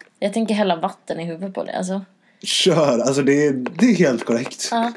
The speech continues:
Speaker 1: jag går och köper, lägger mina pengar på att köpa vatten eller läsk, eller vad som är läskigare.
Speaker 2: Nej, inte det. Fy fan, fy fan.
Speaker 1: <laughs> Jo, det skulle jag kunna göra bara för att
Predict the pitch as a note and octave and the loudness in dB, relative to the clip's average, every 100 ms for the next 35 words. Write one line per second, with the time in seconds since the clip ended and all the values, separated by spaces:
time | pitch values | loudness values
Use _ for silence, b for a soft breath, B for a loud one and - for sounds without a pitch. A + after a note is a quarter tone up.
0 | - A3+ A#3 G#3 A#3 A3+ - F#3+ - - | -6 -2 0 0 0 0 0 -2 -4 -10
1 | - - - C4+ D4+ D4+ D4 A#3 F#3+ E4 | -20 -20 -8 -2 0 0 0 0 0 0
2 | D#4 G3+ F#3+ F#3 F#3 A3 A#3 - G3+ F#3+ | 0 -2 -2 -4 0 2 0 -2 -4 -4
3 | B B B - G#3+ G3 G#3+ G#3+ - - | B B B 0 2 4 2 0 -4 -2
4 | G#3 G3 A#3 A3+ F#3 - G3 G3 F#3+ G3+ | 0 4 2 2 -4 -4 -2 -2 -2 -2
5 | F#3 E3+ E3 D3+ C#3+ C#3+ C3+ B2+ - C#3 | 2 4 4 2 2 0 -2 -4 -2 2
6 | B2+ A2+ G#2+ - - A4+ A4 D#3 B2+ B2+ | 2 2 -2 0 2 4 4 2 4 2
7 | A#2 G#2+ - B B _ - _ _ - | 0 -2 -4 B B _ -20 _ _ -20
8 | - - - A#3+ G#4 G4+ E4+ C#4+ B3 B3+ | -16 -14 -8 -2 0 0 2 4 6 4
9 | B3+ A3+ C#4+ C#4+ C#4+ C4 A#3 A3 G#3 G#3 | 2 2 0 -2 0 0 0 0 2 2
10 | G3 F#3 A3 A3 A3+ A3 F#3+ G#3+ | 2 0 2 2 2 0 0 0